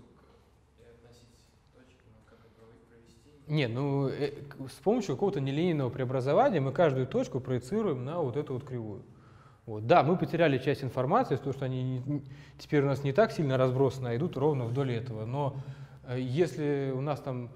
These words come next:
Speaker 2: задача обучить какой-то классификатор с точностью до девяносто пяти процентов, и после этого у нас он даёт там девяносто шесть, то ну всё окей. То есть мы потеряли часть информации, но не так много, чтобы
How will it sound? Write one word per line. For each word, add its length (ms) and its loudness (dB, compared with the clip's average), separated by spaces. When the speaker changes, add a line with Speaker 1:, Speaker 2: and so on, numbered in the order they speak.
Speaker 2:
задача 680 0
обучить 600 -2
какой-то 300 -2
классификатор 920 -2
с 60 -14
точностью 560 -4
до 100 -4
девяносто 340 -2
пяти 240 -10
процентов, 640 -4
и 40 -4
после 420 0
этого 360 2
у 100 0
нас 240 0
он 140 -2
даёт 280 0
там 140 -8
девяносто 320 -6
шесть, 400 -4
то 120 0
ну 100 0
всё 280 -2
окей. 320 -8
То 60 -10
есть 100 -8
мы 120 4
потеряли 500 2
часть 280 -2
информации, 600 2
но 120 -2
не 120 -2
так 240 0
много, 360 0
чтобы 400 -2